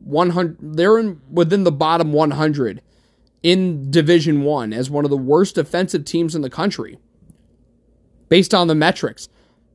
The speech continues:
And Portland carved them up and won by twelve. By twelve.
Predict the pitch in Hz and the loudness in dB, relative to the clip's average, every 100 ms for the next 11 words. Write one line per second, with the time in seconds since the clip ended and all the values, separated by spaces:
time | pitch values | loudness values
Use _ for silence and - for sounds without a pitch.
0 | - 165 160 220 294 302 - 196 220 240 | -6 -6 0 2 2 0 -2 0 2 4
1 | 233 254 - _ _ _ _ _ _ - | 4 2 -2 _ _ _ _ _ _ -4
2 | 175 160 180 202 202 160 180 180 175 _ | -2 0 2 4 4 4 4 4 2 _
3 | - - - 160 240 262 185 110 - _ | -20 -18 -8 2 4 6 4 -2 -16 _
4 | _ _ _ _ _ _ _ _ _ _ | _ _ _ _ _ _ _ _ _ _
5 | - _ _ _ _ - 202 202 - 226 | -20 _ _ _ _ 0 0 0 4 6
6 | 233 151 - | 6 2 -4